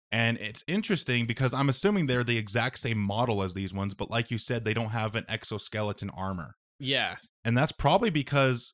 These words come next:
Speaker 1: when we get to the final battle of Zion in that movie, the third Matrix movie, you know, they don't have materials to make armor like that anymore.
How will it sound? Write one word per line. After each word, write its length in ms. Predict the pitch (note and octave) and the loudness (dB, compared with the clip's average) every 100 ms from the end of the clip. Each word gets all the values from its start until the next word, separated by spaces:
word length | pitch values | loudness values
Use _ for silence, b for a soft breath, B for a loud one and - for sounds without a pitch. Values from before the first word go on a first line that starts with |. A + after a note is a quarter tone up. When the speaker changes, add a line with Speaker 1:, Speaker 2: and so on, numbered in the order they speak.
| - | -4
Speaker 1:
when 180 | B2 | -2
we 120 | B2 A#2 | 0 0
get 320 | G2+ B2 C#3 | 4 4 4
to 120 | - | -2
the 100 | B2+ | -4
final 400 | A#2 A#2 B2 A#2+ | -2 0 2 2
battle 360 | G2 G#2 C3 A#2+ | 0 0 0 0
of 100 | F#2+ | -2
Zion 400 | F#2 A#2+ B2 G2 | -4 -4 -2 -2
in 120 | F#2+ G2+ | -2 -2
that 160 | F#2+ | -2
movie, 560 | F#2 A#2 D3 F#2+ F#2+ - _ _ _ | 0 0 0 -2 -4 -8 _ _ _
the 80 | - | -8
third 320 | - B2 A#2+ | 0 0 0
Matrix 340 | G#2+ A2 B2+ - | -2 -2 -4 -4
movie, 420 | G2 F#2 F#2 F#2+ _ - B - | -6 -4 -4 -8 _ -18 B -8
you 120 | G#2+ | -4
know, 360 | G#2 G2 G2 - _ _ - - | 0 0 -2 -8 _ _ -20 -6
they 120 | - C3 | 0 2
don't 140 | A#2 | 2
have 300 | A2 D#3 C3+ | 0 0 0
materials 520 | G#2+ - G#2 G2+ F#2+ | -4 -2 -2 0 -2
to 100 | - | -4
make 240 | G2+ F#2 E2+ | -4 -4 -6
armor 360 | F2+ E2+ D#2+ - | -6 -6 -10 -10
like 160 | F2 | -10
that 160 | - F2+ | -8 -8
anymore. 360 | F#2 F#2 F2+ | -8 -8 -8